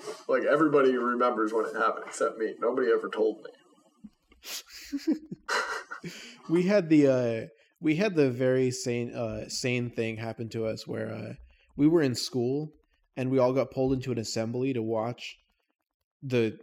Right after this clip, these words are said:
Speaker 2: planes go into the Twin Towers again
Speaker 1: Really?
Speaker 2: over and over again. <laughs>
Speaker 1: Really?
Speaker 2: Yeah, so, uh, and our, our, uh, the principal of our school, he,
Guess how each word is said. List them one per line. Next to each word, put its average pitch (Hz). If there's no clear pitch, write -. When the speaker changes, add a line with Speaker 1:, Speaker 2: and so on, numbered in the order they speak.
Speaker 2:
planes 120
go 120
into 120
the 110
Twin 113
Towers 107
again 107
Speaker 1:
Really? 339
Speaker 2:
over 107
and 101
over 104
again. 120
<laughs> -
Speaker 1:
Really? 403
Speaker 2:
Yeah, 123
so, 110
uh, 107
and 120
our, 120
our, 120
uh, 110
the 123
principal 156
of 120
our 113
school, 113
he, 117